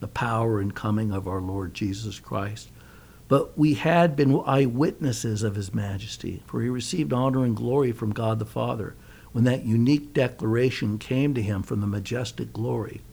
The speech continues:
'This is my Son, my beloved, with whom I am well pleased.'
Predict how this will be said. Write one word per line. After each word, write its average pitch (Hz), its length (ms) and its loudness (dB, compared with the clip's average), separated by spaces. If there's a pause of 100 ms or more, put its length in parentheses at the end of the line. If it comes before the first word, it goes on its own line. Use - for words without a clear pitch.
(400)
'This 127 240 0
is 123 120 -2
my 127 140 4
Son, 101 440 0
my 101 180 0
beloved, 98 600 -2
with 107 160 -6
whom 110 200 2
I 104 120 -2
am 101 160 -2
well 98 220 -2
pleased.' 113 640 -6